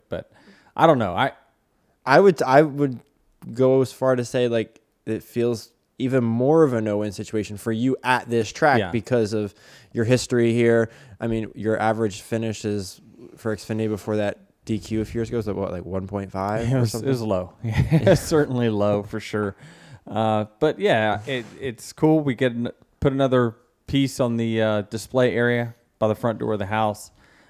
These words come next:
Speaker 1: Um, again, it was, it was, it was a fun, it was a fun Saturday. I don't know whether I'll do it again though. I, I just,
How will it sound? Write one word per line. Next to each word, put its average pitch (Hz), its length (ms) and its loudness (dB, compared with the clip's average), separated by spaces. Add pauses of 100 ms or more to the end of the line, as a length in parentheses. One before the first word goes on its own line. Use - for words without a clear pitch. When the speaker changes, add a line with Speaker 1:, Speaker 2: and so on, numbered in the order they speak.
(140)
Speaker 1:
Um, 92 460 -6 (640)
again, 104 360 -6
it 95 60 -4
was, 110 260 -4
it 110 120 -8
was, 113 200 -6
it 113 100 -4
was 127 120 2
a 131 80 0
fun, 135 440 2
it - 80 0
was 180 100 6
a 170 60 4
fun 170 220 4
Saturday. 107 420 2 (1000)
I 127 100 0
don't 147 420 6
know 147 120 2
whether 135 300 4
I'll 123 80 4
do 117 220 0
it 107 60 0
again 90 300 -6
though. 53 240 -16 (140)
I, 110 300 -2
I 110 40 -2
just, 120 380 -4